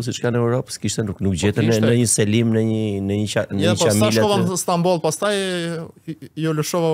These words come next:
Speaker 2: ushqimin
Speaker 1: Rehabilitova.
Speaker 2: me zë-, u rehabilitova, pastaj nga kur u ktheva.
Speaker 1: Po transporti si funksionon atje dhe duke parë thjesht dokumentar dhe sheh
Speaker 2: I kanë
Speaker 1: lagje
Speaker 2: të
Speaker 1: të
Speaker 2: gjitha.
Speaker 1: tëra që një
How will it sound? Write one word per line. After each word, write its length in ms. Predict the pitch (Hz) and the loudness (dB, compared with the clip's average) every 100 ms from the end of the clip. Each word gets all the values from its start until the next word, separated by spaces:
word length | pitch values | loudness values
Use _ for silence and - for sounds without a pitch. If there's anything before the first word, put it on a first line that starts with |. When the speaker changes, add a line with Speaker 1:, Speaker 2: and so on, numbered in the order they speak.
| 151 | 0
Speaker 2:
ushqimin 320 | 160 - 127 107 | -4 -2 2 2
Speaker 1:
Rehabilitova. 640 | 135 170 170 156 131 123 | 2 2 2 4 4 4
Speaker 2:
me 80 | - | 4
zë-, 240 | 156 143 | 2 2
u 80 | 156 | 2
rehabilitova, 560 | 151 151 143 143 143 123 | 2 2 -2 -2 -2 0
pastaj 240 | 127 156 156 147 | -2 -2 -2 0
nga 80 | 139 - - | -4 -6 -4
kur 140 | 139 | -4
u 20 | |
ktheva. 320 | 139 135 113 - | -2 -4 -6 -8
Speaker 1:
Po 140 | - 123 151 | -6 -2 0
transporti 580 | 143 - 156 147 135 | 0 0 0 0 0
si 160 | 131 151 | -4 -4
funksionon 400 | 139 135 123 110 95 | -4 -2 0 0 -2
atje 100 | 90 | 0
dhe 80 | 98 92 85 | 2 0 -2
duke 240 | 92 101 | -6 -4
parë 400 | 98 110 110 98 | -2 0 0 -2
thjesht 240 | 110 101 90 | -4 -4 -4
dokumentar 720 | - 90 85 - 101 98 85 82 | -4 -4 -4 -2 0 0 -2 -2
dhe 180 | 87 82 - - _ _ _ | -4 -6 -10 -20 _ _ _
sheh 240 | - 107 | -4 -2
Speaker 2:
I 80 | 98 | 0
kanë 80 | 95 | 0
Speaker 1:
lagje 320 | 110 104 101 | 0 0 0
Speaker 2:
të 60 | 101 | 0
Speaker 1:
të 60 | 113 | 2
Speaker 2:
gjitha. 80 | |
Speaker 1:
tëra 320 | 113 110 104 95 | 2 4 2 2
që 140 | - 95 | -2 -2
një 160 | 101 | 0